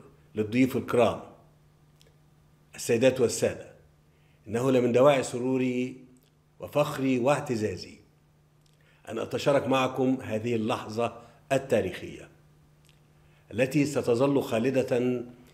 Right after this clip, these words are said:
في تاريخ وذاكرة هذه الأمة، وشاهدة على إرادة هذا الشعب العظيم.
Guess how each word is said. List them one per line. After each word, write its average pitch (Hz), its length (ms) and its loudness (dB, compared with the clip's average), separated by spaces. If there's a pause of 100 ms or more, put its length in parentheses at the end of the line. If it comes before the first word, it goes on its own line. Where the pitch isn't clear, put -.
(180)
في 110 120 -4
تاريخ 127 360 2
وذاكرة 120 560 2
هذه 110 280 0
الأمة، 135 640 0 (880)
وشاهدة 117 680 2 (440)
على 110 240 -4
إرادة 120 380 4
هذا 120 180 0
الشعب 107 580 -4 (440)
العظيم. 104 640 -4